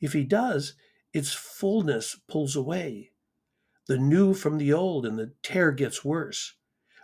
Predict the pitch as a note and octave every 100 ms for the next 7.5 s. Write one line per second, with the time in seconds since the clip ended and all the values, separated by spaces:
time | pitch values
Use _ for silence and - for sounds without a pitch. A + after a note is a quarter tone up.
0 | - B3 B3+ G#3 E3 C#3 G3 C4+ C4+ D#3
1 | - D#3 C3 D#3 D3 G#3+ A3 B2 A2+ A#2+
2 | D3 C3 C#3+ C#3+ C#3 C3 D3+ G#3+ A#3+ -
3 | A2 - - - _ _ _ _ - D3+
4 | E3 C#3 C#3 C#3 C3 C3 C#3 C#3 C3 A#2
5 | A2+ F3 F3+ - C3 - G#3+ B3 - -
6 | - _ _ _ _ - C3 B2+ D3 D3+
7 | C3 B2+ C#3 D3+ E3+